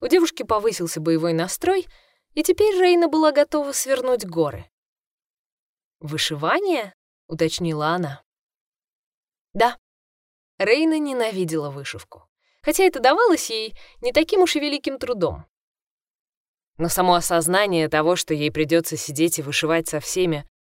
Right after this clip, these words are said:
кто остался во дворце из невесток принца, наводило ее на коварные мысли.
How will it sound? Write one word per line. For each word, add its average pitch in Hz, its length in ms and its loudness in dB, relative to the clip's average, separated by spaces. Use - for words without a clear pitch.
кто - 180 0
остался 160 520 0
во 151 80 -6
дворце 160 500 0
из 143 80 -2
невесток 151 580 -2
принца, 277 480 -2
наводило 240 580 4
ее 320 320 6
на 311 120 2
коварные 302 560 -2
мысли. 202 560 -6